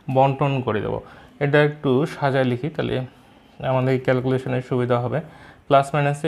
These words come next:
এদিক ওদিক, প্লাসের ক্ষেত্রে সামনে পিছনে করলে খুব একটা সমস্যা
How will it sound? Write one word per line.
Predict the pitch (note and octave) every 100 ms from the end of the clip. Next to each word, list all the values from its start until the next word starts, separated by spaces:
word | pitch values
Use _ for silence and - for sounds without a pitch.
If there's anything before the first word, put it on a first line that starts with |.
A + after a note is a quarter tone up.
| D3
এদিক | C3+ C3
ওদিক, | C3+ C#3+ - - - _
প্লাসের | C#3+ C#3+ C#3+ - D#3 C#3+
ক্ষেত্রে | C#3+ - D#3 A3+ - - - - -
সামনে | D#3 C#3+ C3+
পিছনে | C3+ C#3+
করলে | C3+ D3
খুব | D3+ C3
একটা | B2+ -
সমস্যা | C3+ B2 -